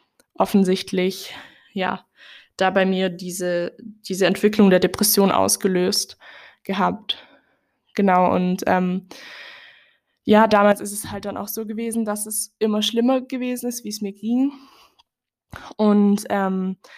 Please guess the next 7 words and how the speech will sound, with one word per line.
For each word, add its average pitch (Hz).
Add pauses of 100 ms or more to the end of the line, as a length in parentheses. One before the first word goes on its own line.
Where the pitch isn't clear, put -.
(300)
das 214
hat 226
natürlich 214
dann 214
auch 208
extrem 208 (180)
meinen 190